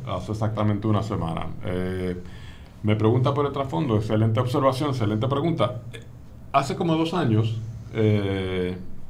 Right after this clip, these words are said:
un grupo, un colectivo de residentes de Miramar, Santa Ana, eh, Puente de Jobos,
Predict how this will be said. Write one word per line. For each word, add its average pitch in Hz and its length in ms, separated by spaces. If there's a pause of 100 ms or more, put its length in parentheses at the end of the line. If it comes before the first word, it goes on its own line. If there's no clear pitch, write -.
(340)
un 127 280
grupo, 131 540
un 101 220
colectivo 117 760
de 110 260
residentes 113 720 (200)
de 98 380
Miramar, 107 640 (480)
Santa 104 760
Ana, 107 340 (580)
eh, 98 920
Puente 110 320
de 107 80
Jobos, 110 580